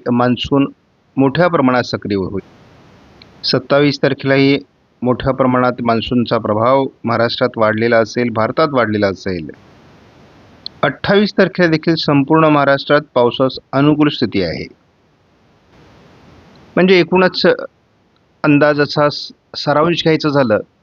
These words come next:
तर महाराष्ट्रामध्ये पावसाळी प्रमाण हे तेवीस नंतर वाढायला सुरुवात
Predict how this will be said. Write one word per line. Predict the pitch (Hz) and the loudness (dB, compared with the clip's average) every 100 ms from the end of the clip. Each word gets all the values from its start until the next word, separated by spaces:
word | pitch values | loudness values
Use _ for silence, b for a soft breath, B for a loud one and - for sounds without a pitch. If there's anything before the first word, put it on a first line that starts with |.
| _ _ _ _ _ - | _ _ _ _ _ -2
तर | 165 | 2
महाराष्ट्रामध्ये | 147 143 151 - 170 156 147 151 - 139 | 2 2 0 0 0 2 4 2 0 -2
पावसाळी | 143 135 151 143 | 0 0 0 0
प्रमाण | 135 131 135 | 2 2 0
हे | 120 131 131 | 0 -2 -2
तेवीस | - - 131 131 156 - | -6 -4 0 2 0 0
नंतर | 135 123 127 | 0 2 2
वाढायला | 120 120 123 | 2 2 0
सुरुवात | - 113 | 0 -2